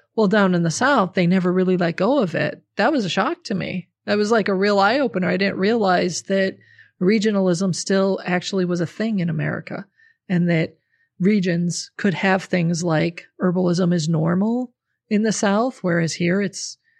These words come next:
you know, in the North it isn't, or out on the West Coast. I mean, it's becoming normal again, but this whole idea of an herbal renaissance that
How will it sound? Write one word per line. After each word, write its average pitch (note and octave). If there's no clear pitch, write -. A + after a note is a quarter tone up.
you F3
know, D#3+
in D3+
the D#3+
North E3
it F3+
isn't, F#3
or E3+
out F3
on E3+
the E3
West E3+
Coast. F#3+
I F#3+
mean, E3+
it's E3
becoming F#3+
normal F#3
again, D#3+
but F3+
this E3+
whole F#3+
idea F3+
of E3+
an F3
herbal F3
renaissance G#3
that F3